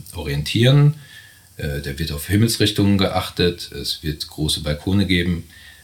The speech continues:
ähm, die einen Außenraum bilden und, ähm, eben wie ein kleines Dorf auf dieser Platte stehen. Das ist ein altbekanntes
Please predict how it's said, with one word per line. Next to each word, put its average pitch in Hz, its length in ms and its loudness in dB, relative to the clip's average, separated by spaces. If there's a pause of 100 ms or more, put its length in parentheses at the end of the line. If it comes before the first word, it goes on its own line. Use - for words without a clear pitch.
(100)
ähm, 80 440 -2 (100)
die 82 140 0
einen 76 160 0
Außenraum 90 840 2 (180)
bilden 90 640 4 (100)
und, 80 560 -2
ähm, 85 420 0 (540)
eben 98 260 2
wie 120 100 6
ein 131 120 6
kleines 92 460 2
Dorf 101 340 2
auf 92 160 -4
dieser 95 240 2
Platte 87 360 0
stehen. 139 600 6
Das - 160 -2
ist - 100 -4
ein 78 220 -4 (160)
altbekanntes 92 800 -2